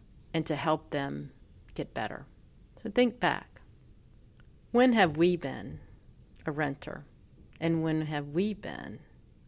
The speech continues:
an owner? And then what can we do to always exhibit owner behaviors? So this week, let's do two things.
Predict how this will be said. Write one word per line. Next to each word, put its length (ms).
an 160
owner? 400
And 160
then 360
what 260
can 200
we 120
do 440
to 120
always 920
exhibit 480
owner 240
behaviors? 800
So 260
this 300
week, 340
let's 240
do 120
two 220
things. 680